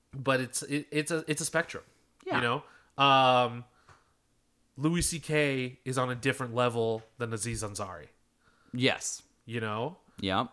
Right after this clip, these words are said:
Speaker 1: Um, actually, I think it was Aziz who I first heard say that that whole thing is a spectrum,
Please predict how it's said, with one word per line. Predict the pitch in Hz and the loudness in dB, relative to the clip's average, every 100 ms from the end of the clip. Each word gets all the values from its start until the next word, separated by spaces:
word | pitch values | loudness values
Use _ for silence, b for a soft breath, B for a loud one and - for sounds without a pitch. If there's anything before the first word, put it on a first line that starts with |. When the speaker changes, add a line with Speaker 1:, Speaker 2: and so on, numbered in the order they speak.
| - - | -10 -2
Speaker 1:
Um, | 127 120 117 113 110 104 101 107 _ _ _ _ - - _ _ _ _ _ _ - - - _ _ _ _ _ _ _ | 2 4 4 2 0 -4 -14 -18 _ _ _ _ -16 -16 _ _ _ _ _ _ -16 -12 -12 _ _ _ _ _ _ _
actually, | 117 120 - 104 | -8 -8 -8 -10
I | |
think | 113 | -8
it | 110 | -8
was | 104 | -8
Aziz | 101 117 139 113 | -10 -4 -2 -2
who | - 110 | -6 -6
I | 101 | -6
first | 113 104 - | -8 -8 -8
heard | 104 98 | -8 -6
say | - 117 104 | -4 -4 -4
that | 101 - | -8 -6
that | 110 101 107 _ _ - | -6 -6 -10 _ _ -20
whole | - 120 101 | -4 -4 -4
thing | - 104 | -8 -10
is | 104 | -10
a | 98 | -10
spectrum, | - 104 - 95 | -10 -10 -14 -16